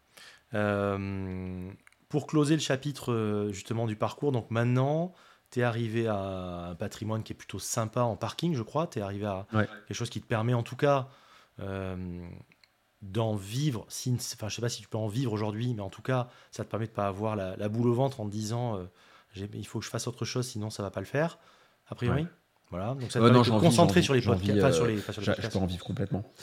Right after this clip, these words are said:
Speaker 2: Je
Speaker 1: Bon.
Speaker 2: peux en vivre complètement, mais, euh, vu que je suis un hyperactif, euh, pff, je me vois pas m'arrêter.
Speaker 1: Bah
Speaker 2: Et au
Speaker 1: non,
Speaker 2: contraire,
Speaker 1: bien
Speaker 2: je fais
Speaker 1: sûr.
Speaker 2: encore plus de choses.
Speaker 1: Bien sûr.
Speaker 2: <laughs> Je bosse
Speaker 1: Je,
Speaker 2: encore plus
Speaker 1: je
Speaker 2: et ça
Speaker 1: comprends.
Speaker 2: m'éclate.
Speaker 1: Je, je, je
Speaker 2: Ça,
Speaker 1: suis complètement aligné avec ce que tu dis. C'est-à-dire que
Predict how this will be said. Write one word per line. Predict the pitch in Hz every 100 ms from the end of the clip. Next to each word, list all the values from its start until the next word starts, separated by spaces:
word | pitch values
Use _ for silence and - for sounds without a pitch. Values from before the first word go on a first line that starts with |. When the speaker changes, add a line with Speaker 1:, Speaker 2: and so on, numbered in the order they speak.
| - -
Speaker 2:
Je | -
Speaker 1:
Bon. | -
Speaker 2:
peux |
en | 104
vivre | 98 95
complètement, | - 117 113 113 120 139
mais, | 135 101 92
euh, |
vu | 92
que | 110
je |
suis | 107
un | 98
hyperactif, | 110 123 104 - 131 - - - - - -
euh, | 82 82 82
pff, | - - - -
je | 104 92
me | 87
vois | 85 98 92
pas | 117
m'arrêter. | 110 107 117 156 - -
Speaker 1:
Bah | 104
Speaker 2:
Et |
au | 113
Speaker 1:
non, |
Speaker 2:
contraire, | 117 - 170
Speaker 1:
bien |
Speaker 2:
je | -
fais |
Speaker 1:
sûr. | 113
Speaker 2:
encore | 107 104
plus | 147 139
de | 135
choses. | 117 101 - - -
Speaker 1:
Bien | 104
sûr. | 104 120
Speaker 2:
<laughs> | - - - - - _ _ - -
Je | 110
bosse | 117 110
Speaker 1:
Je, |
Speaker 2:
encore | 117 - -
plus | 139 170
Speaker 1:
je | 113
Speaker 2:
et |
ça | -
Speaker 1:
comprends. | 95
Speaker 2:
m'éclate. | 143 127 110 - - _
Speaker 1:
Je, | - 139
je, | 117 123
je |
Speaker 2:
Ça, | 110
Speaker 1:
suis | 196
complètement | 175 185 190
aligné | 180 165 165
avec | 143
ce |
que | -
tu | 131
dis. | 123 110
C'est-à-dire | -
que | 117